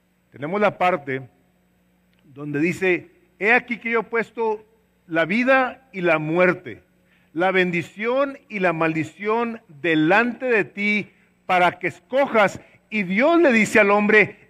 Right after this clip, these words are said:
"Escoge pues la vida para que te vaya bien, para que vivas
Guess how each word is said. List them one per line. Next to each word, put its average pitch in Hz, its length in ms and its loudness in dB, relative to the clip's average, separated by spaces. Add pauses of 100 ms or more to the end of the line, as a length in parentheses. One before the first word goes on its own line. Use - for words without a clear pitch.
"Escoge 240 680 -2
pues 214 440 -2
la 170 200 4
vida 175 840 2
para 170 280 0
que 170 100 -4
te 160 160 -4
vaya 165 240 4
bien, 143 400 0 (1500)
para 196 220 2
que 185 160 0
vivas 220 440 2